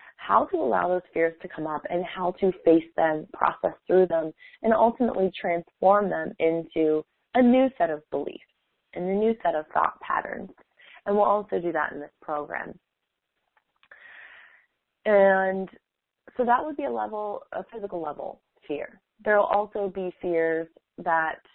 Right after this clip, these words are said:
are things like, I'm afraid of failing.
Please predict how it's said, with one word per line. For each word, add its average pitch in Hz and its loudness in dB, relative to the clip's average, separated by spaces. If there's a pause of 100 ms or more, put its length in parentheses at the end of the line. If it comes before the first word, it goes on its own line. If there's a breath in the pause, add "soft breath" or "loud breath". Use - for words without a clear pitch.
(680)
are 160 -6
things 156 -4
like, 147 -2 (800 soft breath)
I'm 165 0
afraid 170 0
of 180 2 (680)
failing. 226 0